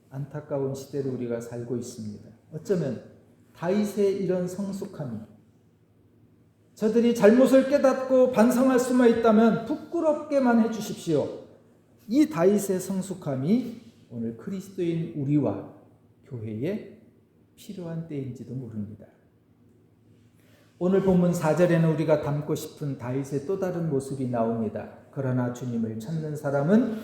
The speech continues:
누구나 주님 때문에 기뻐하고 즐거워하게 해주십시오. 주님의 승리를 즐거워하는 모든 사람이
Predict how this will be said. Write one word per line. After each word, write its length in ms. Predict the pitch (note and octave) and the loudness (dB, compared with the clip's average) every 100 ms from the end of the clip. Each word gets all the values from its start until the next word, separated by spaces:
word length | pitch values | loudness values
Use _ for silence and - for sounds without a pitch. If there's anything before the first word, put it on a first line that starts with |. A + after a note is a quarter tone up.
| - - | -12 -6
누구나 480 | D#3 G#3+ A#3 G3 - | 0 2 4 4 2
주님 360 | F#3+ F#3 F3+ | 0 0 0
때문에 400 | F#3+ F3 E3+ E3+ | 0 0 0 -2
기뻐하고 600 | E3 E3+ E3+ D#3+ D3+ D#3 | -4 -6 0 2 4 4
즐거워하게 680 | D3+ D#3+ D3+ D3+ D3 C#3+ C#3 | 2 -2 -2 2 2 2 -2
해주십시오. 760 | C#3 C3 - - C#3 A#2+ G#2 - - | -2 -10 -10 0 2 4 0 -6 -12
주님의 440 | - A3 A#3+ A3+ G#3 | 4 8 10 10 8
승리를 500 | A#3 A3 G#3+ G#3 G3+ | 6 4 8 8 8
즐거워하는 640 | G3+ G3+ G3 F#3 F#3 F3+ | 4 4 6 4 2 0
모든 260 | F3 E3+ E3+ | 0 -2 -4
사람이 840 | D#3+ D3+ D3+ G3+ C#4 - - | 0 2 6 6 4 0 -8